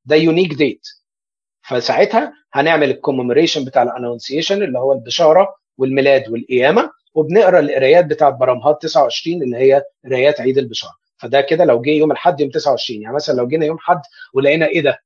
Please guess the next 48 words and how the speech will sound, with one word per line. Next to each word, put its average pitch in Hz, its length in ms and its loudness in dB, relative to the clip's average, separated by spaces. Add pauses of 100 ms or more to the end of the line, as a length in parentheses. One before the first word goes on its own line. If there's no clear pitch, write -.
(180)
ده 127 320 -2
مش 151 220 -4
مرتبط 160 320 0
قوي 160 180 -4
بالثيم 151 400 -2
اللي 139 100 -2
إحنا 151 160 -6
متفقين 139 420 -8
عليه، 143 240 -2
اللي 135 140 -4
إحنا، 123 300 -6 (480)
اللي 117 120 -8
إحنا 143 160 -2
كنا 139 200 -4
لسه 143 420 0
ماشيين 135 240 -4
عليه، 120 180 -2
لا، 151 160 2
ده، 139 140 -2
ده 143 100 2
الحد 175 300 0
الخامس 190 340 0
ده 139 100 2
مختلف 160 420 -2
خالص. - 440 -8 (260)
لو 110 60 -12
جه 123 100 -2
يوم 160 140 0
تسعة 165 260 2
وعشرين 180 460 0 (100)
يبقى 117 140 0
بنصلي 147 340 -4
الحاجات 143 380 -6
ال-، 117 260 -10
ال-، 107 380 -12 (400)
القرايات، 135 540 0 (120)
بنقول 139 360 -2
القرايات 123 460 0
بتاعت 120 400 -2
عيد 135 180 -6
البشارة، 147 480 -4 (240)
ولو 180 240 4
جه 156 100 0
يوم 240 260 2
تلاتين 226 460 -2
بنقرأ 190 380 0
إنجيل 147 260 -2
البركة 120 380 -2